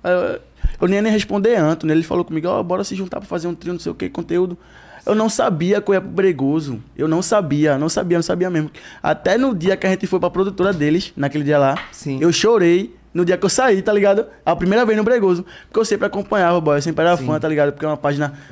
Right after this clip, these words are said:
Speaker 1: é a maior página aí, né? Então foi isso, o Espirra me, me achou.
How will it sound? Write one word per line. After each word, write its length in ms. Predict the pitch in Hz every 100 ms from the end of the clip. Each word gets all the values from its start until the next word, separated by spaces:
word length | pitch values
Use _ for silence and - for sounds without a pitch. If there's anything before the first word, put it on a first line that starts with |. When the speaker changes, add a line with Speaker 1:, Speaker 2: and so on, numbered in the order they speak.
| -
Speaker 1:
é 60 | -
a 100 | 147
maior 280 | 160 156 160
página 360 | 160 143 151
aí, 140 | 143 143
né? 180 | 151 147 - - _ -
Então 340 | 147 139 170
foi 260 | 170 - -
isso, 140 | 208
o 20 | 196
Espirra 300 | - 196 185
me, 340 | 190 196 180
me 120 | 175
achou. 520 | 180 - 180 185 233